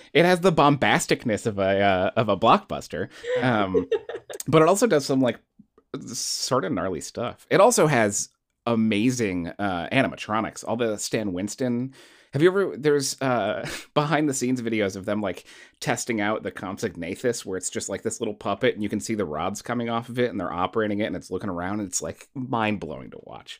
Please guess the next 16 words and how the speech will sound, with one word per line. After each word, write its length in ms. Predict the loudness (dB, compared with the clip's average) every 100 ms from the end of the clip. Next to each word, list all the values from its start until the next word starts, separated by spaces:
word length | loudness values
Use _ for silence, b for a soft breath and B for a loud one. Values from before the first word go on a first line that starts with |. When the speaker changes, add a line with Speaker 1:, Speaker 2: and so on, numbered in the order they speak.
| -18
Speaker 2:
Wow. 180 | -14 -12 -2
Speaker 1:
You're 80 | 0
like, 140 | 2
"That's 220 | 4 4
an 80 | 4
alive 360 | 4 2 0 -2
creature, 380 | -6 -6 -6 -8
but 160 | -6
also 280 | -6 -6 -6
I 60 | -8
can 140 | -8
see 200 | -8 -8
it 120 | -8
being 160 | -10 -10
operated." 560 | -12 -10 -10 -10 -14 -20 b b -12
Speaker 2:
Wow. 420 | -8 -6 -8 -14